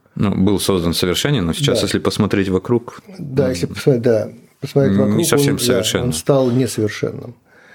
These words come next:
Speaker 2: э, совсем, да. Так вот, его нужно вернуть в изначальное состояние. Это то, для чего мы все здесь и есть.
Speaker 1: Что это значит, вернуть? Как мы можем это вернуть?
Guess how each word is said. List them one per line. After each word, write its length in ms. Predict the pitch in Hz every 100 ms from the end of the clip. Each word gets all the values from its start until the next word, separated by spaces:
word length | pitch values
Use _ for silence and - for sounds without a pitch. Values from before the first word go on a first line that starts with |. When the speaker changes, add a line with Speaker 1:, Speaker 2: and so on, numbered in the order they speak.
| - - -
Speaker 2:
э, 260 | - - -
совсем, 540 | - 120 - 113 -
да. 340 | 120 123 107 101
Так 220 | - 123
вот, 200 | 139 143
его 140 | 139 143
нужно 280 | 143 123 135
вернуть 640 | 131 123 147 147 - - -
в 420 | 123 123 117 110
изначальное 720 | - 123 127 123 143 127 120 110
состояние. 760 | - - 120 110 98 107 113 - _ _ - _ _ _ -
Это 200 | 120 117
то, 220 | - 147
для 160 | 127
чего 560 | 110 - 113 120 123 117 -
мы 240 | 113 113 123
все 260 | - 117
здесь 440 | 104 107 101 - - - _ -
и 80 |
есть. 480 | 120 107 101 - - _ _ -
Speaker 1:
Что 200 | - -
это 120 | -
значит, 320 | 82 80 - - -
вернуть? 400 | 85 85 80 -
Как 360 | 82 - -
мы 140 | 85 85
можем 320 | 90 80 82
это 160 | 82 85
вернуть? 420 | 82 82 82 -